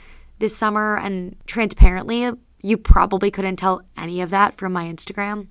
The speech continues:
And so I am just really, really grateful right now that I have this audience to trust and chat with about these things. And I hope that if any of that resonated with you, like, there's a good chance I go back and edit this and I'm like, "Well, what the fuck was I saying? I was not stringing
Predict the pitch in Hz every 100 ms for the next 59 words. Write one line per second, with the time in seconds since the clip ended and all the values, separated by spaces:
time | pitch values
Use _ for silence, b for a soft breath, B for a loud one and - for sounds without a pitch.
0 | - 208 214 190 180 175 165 - 202 202
1 | 220 233 190 185 185 180 - - _ 180
2 | 180 180 175 180 170 165 165 170 185 190
3 | - b b - - 254 330 190 175 185
4 | - 190 - 170 165 170 170 175 160 180
5 | 175 180 - - 190 185 185 175 175 -
6 | - 190 185 180 185 175 b b b b
7 | - - - - 180 175 - - - -
8 | 196 180 180 175 - 180 202 185 180 190
9 | 190 - 180 180 180 170 170 185 214 247
10 | - - 180 180 175 175 175 170 175 180
11 | 196 208 214 214 180 170 B B B B
12 | B - 214 262 240 190 185 180 185 180
13 | 175 180 185 180 175 196 190 - 190 185
14 | 185 180 247 - 185 - 233 233 254 262
15 | 254 - 196 190 185 185 185 190 202 -
16 | 202 202 190